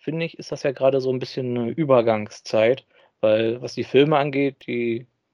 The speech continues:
Kinofilme, wir hatten, also die Michael Bay-Filme sind quasi vorbei, wir hatten den Bumblebee-Film, der so ein bisschen für sich alleine steht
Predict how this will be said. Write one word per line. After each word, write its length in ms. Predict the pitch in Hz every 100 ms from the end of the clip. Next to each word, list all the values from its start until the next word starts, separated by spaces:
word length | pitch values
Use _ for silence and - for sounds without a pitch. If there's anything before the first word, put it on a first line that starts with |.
| _
Kinofilme, 880 | - 135 139 143 139 139 139 135 120
wir 100 | 117
hatten, 440 | 120 123 117 120 - -
also 220 | 127 113
die 240 | 113 117 -
Michael 280 | 113 113 113
Bay-Filme 580 | 127 143 - 147 139
sind 180 | 127 127
quasi 260 | - 123 120
vorbei, 500 | 123 117 120 135 135
wir 120 | 123
hatten 100 | -
den 120 | 113
Bumblebee-Film, 600 | 107 131 151 139 - 139
der 120 | 131
so 80 | 123
ein 60 | 123
bisschen 220 | 127 131
für 100 | 135
sich 180 | 123 117
alleine 320 | 113 120 156
steht 380 | - 156 160